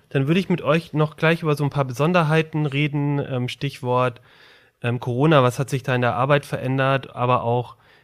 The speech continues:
den Papiermangel, den ja vielleicht einige mitbekommen haben. Dafür würde ich aber gerne noch einmal kurz, äh, einen Block für die Werbung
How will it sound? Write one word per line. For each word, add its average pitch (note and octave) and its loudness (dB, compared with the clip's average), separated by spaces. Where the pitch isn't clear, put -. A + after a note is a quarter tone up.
den A#2 -4
Papiermangel, D3+ 2
den C3 0
ja C3+ 2
vielleicht C3 -2
einige C3 0
mitbekommen C3 -4
haben. C3 -4
Dafür D3+ 2
würde D#3+ 2
ich - -6
aber C3 0
gerne C#3+ 2
noch C#3+ -4
einmal C#3+ 0
kurz, - -4
äh, C3 -4
einen B2 -4
Block - -8
für - -14
die C3+ -4
Werbung A2+ 0